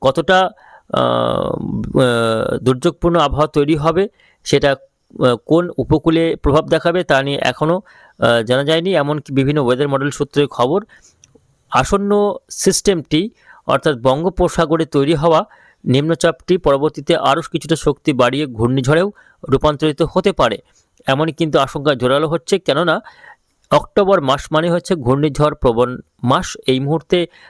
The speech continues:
বঙ্গোপসাগরের যে তাপমাত্রা বা পরিবেশ পরিস্থিতি রয়েছে সেটা কিন্তু ঘূর্ণিঝড় তৈরির জন্য যথেষ্ট উপকূল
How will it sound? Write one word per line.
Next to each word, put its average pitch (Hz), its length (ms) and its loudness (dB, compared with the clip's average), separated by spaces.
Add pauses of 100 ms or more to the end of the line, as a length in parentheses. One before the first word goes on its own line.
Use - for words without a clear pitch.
(200)
বঙ্গোপসাগরের 160 920 0
যে 165 160 0
তাপমাত্রা 156 640 0
বা 139 280 0 (540)
পরিবেশ 165 460 0
পরিস্থিতি 139 400 0
রয়েছে 156 240 0
সেটা 143 200 -2
কিন্তু 139 300 -2
ঘূর্ণিঝড় 139 600 0
তৈরির 131 340 0
জন্য 123 340 0
যথেষ্ট 143 340 -2
উপকূল 156 680 0